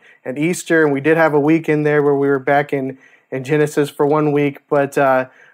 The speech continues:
uh, I'm really looking forward to, to digging back into, um, the book of Genesis, and here we are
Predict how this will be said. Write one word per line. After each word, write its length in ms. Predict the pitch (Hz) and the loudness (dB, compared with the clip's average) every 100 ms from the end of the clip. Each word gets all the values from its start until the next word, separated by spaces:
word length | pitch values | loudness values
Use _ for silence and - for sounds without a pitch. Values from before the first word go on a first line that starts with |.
| - | -6
uh, 40 | 135 | -2
I'm 300 | 131 131 151 | 2 2 4
really 180 | 226 202 | 6 6
looking 260 | 214 175 | 4 0
forward 440 | 160 190 180 170 156 | -2 0 2 0 0
to, 300 | 160 143 143 | 0 0 0
to 120 | - | -6
digging 400 | 143 135 175 170 | -6 -2 0 -2
back 320 | 147 160 156 156 | 0 0 0 -2
into, 580 | 156 156 160 143 139 139 _ _ | -4 -2 0 0 0 -6 _ _
um, 500 | 135 131 120 117 143 - | -4 -2 0 -4 -10 -16
the 140 | 143 139 | -10 -4
book 180 | 165 | -2
of 120 | 156 139 | -2 -2
Genesis, 580 | 156 160 156 160 151 | 0 0 0 -2 0
and 140 | 151 143 | -2 0
here 160 | 190 | 0
we 160 | 185 160 | 2 2
are 260 | 160 160 | 4 2